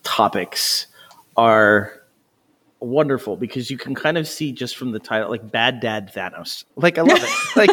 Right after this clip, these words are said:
Speaker 1: it,
Speaker 2: Oh, I was, that was my idea, and I was so proud of it. So proud. <laughs>
Speaker 1: Um, yeah, it just, I, I, every time I, I see an episode, I'm like, "Okay, I, I know what I'm getting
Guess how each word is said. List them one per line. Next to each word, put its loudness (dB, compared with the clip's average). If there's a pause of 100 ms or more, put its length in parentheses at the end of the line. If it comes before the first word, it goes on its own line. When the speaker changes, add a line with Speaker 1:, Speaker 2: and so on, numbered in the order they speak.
Speaker 1:
it, 4
Speaker 2:
Oh, 8
I 8
was, 2
that 6
was 6
my 6
idea, 4
and 4
I 6
was 2
so 2
proud 2
of 0
it. 2
So 4
proud. 4 (100)
<laughs> 2 (1200)
Speaker 1:
Um, 4 (840)
yeah, 2
it 2
just, -2
I, 8
I, 6
every 2
time 0 (100)
I, 4
I 4
see 0
an 4
episode, 2
I'm 0
like, 0
"Okay, 4 (140)
I, 4
I 4
know 4
what 6
I'm 2
getting 2